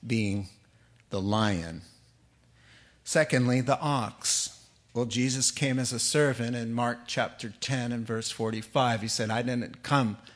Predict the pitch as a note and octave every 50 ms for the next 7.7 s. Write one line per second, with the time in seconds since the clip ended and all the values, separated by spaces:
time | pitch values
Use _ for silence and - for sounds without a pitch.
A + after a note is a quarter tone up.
0 | - - - - A2 G2 - B2+ C#3 C3+ - - - G2+ F2+ D2 C#2 C2 - -
1 | - - - - _ _ _ - F#2 - - - G#2+ G2 - - - - B2+ A#2+
2 | A2+ G2+ F#2+ F#2+ - - - - - - A2+ A2 G#2+ - G#2 G2 - B2 B2+ B2
3 | B2 B2+ B2 A#2+ B2 B2+ C3 C3 A#2 G#2 G#2 G#2 G#2 - - - - - - A2
4 | G2 G2 G2+ G#2+ A#2 A#2 B2 B2+ B2 - - - - - - - - - - -
5 | - - - - - - - _ - C3 C#3 C#3+ D3 - - - D#3+ D3 C#3 C3+
6 | A#2+ G#2 - - - C3 B2+ B2+ B2 B2 B2 B2+ B2 - - - - - - -
7 | B2 A2+ A2+ A2+ A2+ A#2 - A#2+ - - - - - -